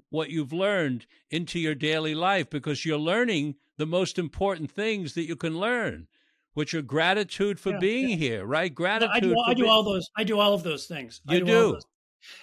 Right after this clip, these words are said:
Speaker 2: Yeah, and, and also, like I said, remembering what does br-, give me joy, and then going out and, and, and doing it. Or
Speaker 1: Yes.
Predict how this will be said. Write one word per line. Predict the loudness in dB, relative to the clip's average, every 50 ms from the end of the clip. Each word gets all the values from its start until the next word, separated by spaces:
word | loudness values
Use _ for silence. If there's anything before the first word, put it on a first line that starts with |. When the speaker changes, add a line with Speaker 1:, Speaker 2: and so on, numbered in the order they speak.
| -20 _
Speaker 2:
Yeah, | -2 -2 -2 -2 0 2
and, | 4 4 4 4 4
and | 2 4 4 6 6
also, | 8 6 6 6 2 0 0
like | 0 -2 -2 -2
I |
said, | -2 -2 -2 -2 0 0
remembering | 0 2 2 4 4 4 4 4 2 2 0 0 0 0 -2 -4 -6 -8 -14 _
what | _ -4 -4 -2 0
does | -2 -2 -2 -2
br-, | -4 -4
give | -4 -2 -4 -2
me | -4 -6
joy, | -4 -2 -2 -2 -2 -2 -6 -10 -14 -12
and | -10 -8 -8
then | -6 -6
going | -6 -6 -6 -6 -6
out | -6 -6 -8
and, | -8 -10 -10 -10
and, | -10 -12 -12 -12 -12
and | -12 -12 -10 -8
doing | -6 -6 -6 -6 -8
it. | -10 -10 -12 -12
Or | -12 -12 -8
Speaker 1:
Yes. | -6 -2 -2 0 0 -2 -4 -6 -12